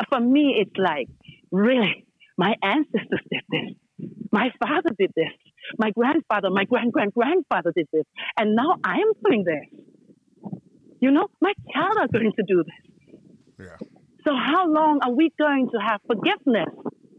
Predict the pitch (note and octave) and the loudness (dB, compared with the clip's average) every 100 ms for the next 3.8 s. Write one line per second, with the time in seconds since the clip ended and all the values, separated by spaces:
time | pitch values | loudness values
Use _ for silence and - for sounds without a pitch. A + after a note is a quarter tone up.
0 | - D#4 A3+ G#3+ G3+ G3+ B3+ E4+ G3 _ | -2 2 2 2 0 2 2 0 -4 _
1 | - - B3 A#3 A#3 A3+ A#3 A3 B3+ A3 | -20 -4 -2 0 0 2 0 0 0 0
2 | A3+ E3 D3 _ _ _ - - B3 A#3 | 0 -4 -8 _ _ _ -20 -4 -2 0
3 | A#3 G#3 - F#4 F4+ D4 F4 E4 | 0 -2 2 2 2 0 2 0